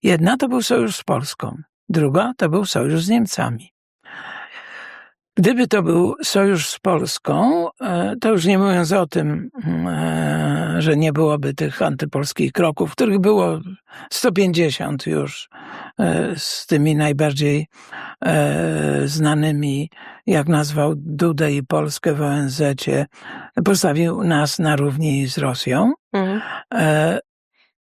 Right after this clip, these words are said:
Speaker 1: to wtedy też potrzebna by była ideologia. I to wtedy kto inny byłby bohaterem Ukrainy.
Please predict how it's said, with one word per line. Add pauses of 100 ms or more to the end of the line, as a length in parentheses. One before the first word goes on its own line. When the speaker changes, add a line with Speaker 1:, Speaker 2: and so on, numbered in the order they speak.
(840)
Speaker 1:
to
wtedy (1700)
też
potrzebna
by
była
ideologia. (440)
I (100)
to
wtedy (100)
kto
inny
byłby
bohaterem
Ukrainy.